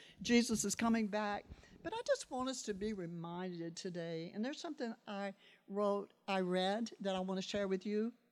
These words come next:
called It's Not a Game. This is not a game. Folks, this is real. All these things that's going on in our world today,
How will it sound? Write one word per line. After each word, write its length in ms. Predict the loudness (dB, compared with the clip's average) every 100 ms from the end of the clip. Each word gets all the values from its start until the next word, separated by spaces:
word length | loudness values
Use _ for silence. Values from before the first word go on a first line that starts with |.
| 0
called 200 | 4 4
It's 140 | 6
Not 220 | 6 6
a 40 | 6
Game. 460 | 8 8 6 4 2
This 180 | 4 4
is 120 | 6
not 320 | 4 4 2 2
a 80 |
game. 440 | 4 6 6 4 0 -6 _
Folks, 240 | 4 4
this 220 | 4 2 2
is 100 | 2
real. 420 | 4 4 2 -2 _ -20 -6
All 160 | 4 6
these 220 | 8 8
things 200 | 6 6
that's 140 | 6 6
going 300 | 6 8 6
on 160 | 4
in 140 | 6 6
our 160 | 6
world 400 | 6 6 6 6
today, 360 | 4 4 4